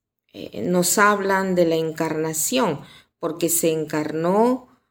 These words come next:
eh, Jesús y entró en nuestra humanidad, así como la semilla ha entrado profundamente en la tierra y, y también, eh, la levadura en la masa, ¿no?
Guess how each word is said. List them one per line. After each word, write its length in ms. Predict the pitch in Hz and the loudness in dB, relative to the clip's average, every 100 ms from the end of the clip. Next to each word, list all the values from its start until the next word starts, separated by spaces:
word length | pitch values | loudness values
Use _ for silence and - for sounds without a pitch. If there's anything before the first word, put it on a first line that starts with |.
| _ _ | _ _
eh, 600 | 175 165 160 156 156 156 160 | -4 -2 -2 -2 -4 -6 -8
Jesús 680 | - 156 - 196 240 233 180 | -6 -4 -2 2 2 2 0
y 100 | 156 | 0
entró 640 | 151 147 151 202 254 262 | 0 -4 0 4 6 6
en 240 | - 160 | 2 0
nuestra 420 | 156 156 151 - 156 | 0 0 -2 -4 -2
humanidad, 800 | 160 156 156 151 147 170 208 214 | -2 -4 -2 -2 0 0 0 -2
así 300 | - 160 185 | -4 -4 -4
como 260 | 185 180 170 | -2 0 0
la 120 | 160 | 0
semilla 680 | - 165 185 233 160 156 156 _ _ _ _ _ - | -2 -2 0 0 2 0 0 _ _ _ _ _ -6
ha 160 | 170 | -2
entrado 680 | 175 175 175 175 170 170 175 | 0 0 -2 0 2 0 0
profundamente 1300 | 170 160 - 185 190 180 165 170 175 175 180 185 185 - _ _ _ | -4 -6 -4 -4 -2 -2 0 0 -2 -4 -4 -8 -8 -16 _ _ _
en 240 | 175 175 | -6 -4
la 180 | 156 156 | -4 -6
tierra 800 | 165 170 160 156 160 175 - - | -6 -2 0 0 -2 -4 -6 -10
y, 280 | - 170 170 | -10 -8 -6
y 120 | 175 | -6
también, 680 | 175 165 156 160 170 185 185 | -2 -2 0 0 0 -2 -4
eh, 400 | 175 156 156 156 | -2 0 0 -2
la 120 | 156 156 | 0 2
levadura 520 | 156 156 156 175 180 | 2 2 2 2 2
en 160 | 165 | 0
la 80 | 156 | -2
masa, 540 | 160 208 185 - - 147 | -2 -2 -2 -2 -6 -6
¿no? 220 | 165 | -8